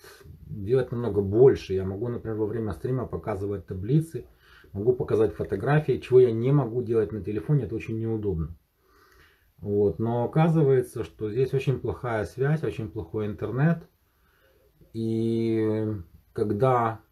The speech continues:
компьютер работает через Wi-Fi, который раздаётся телефоном, который сам по себе связан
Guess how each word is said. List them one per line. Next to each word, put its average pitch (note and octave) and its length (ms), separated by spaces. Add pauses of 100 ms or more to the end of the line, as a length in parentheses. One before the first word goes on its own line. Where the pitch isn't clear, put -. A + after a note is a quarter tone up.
(500)
компьютер A2 540
работает G#2 540
через G2 480
Wi-Fi, G#2 500
который F#2 280
раздаётся G2 360
телефоном, G#2+ 680
который F#2 260
сам A2 260
по - 120
себе F2+ 280
связан F2+ 520